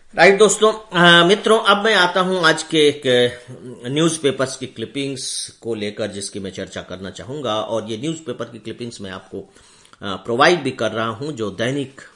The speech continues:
भास्कर में छपी है। इसी से संबंधित कु-, थोड़ी सी खबरें कल दैनिक भास्कर के फ्रंट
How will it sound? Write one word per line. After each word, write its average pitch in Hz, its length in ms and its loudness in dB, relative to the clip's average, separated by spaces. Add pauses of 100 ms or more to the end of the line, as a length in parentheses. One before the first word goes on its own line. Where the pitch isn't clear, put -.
(140)
भास्कर 107 380 -8
में 92 140 -14
छपी - 300 -14
है। - 220 -14 (460)
इसी 196 200 2
से - 120 2
संबंधित 180 480 2 (360)
कु-, 147 200 -8
थोड़ी 170 160 4
सी 165 120 -2
खबरें 135 460 -4
कल 127 220 -4 (100)
दैनिक 113 320 -6
भास्कर 107 300 -8
के 107 140 -10
फ्रंट 107 340 -12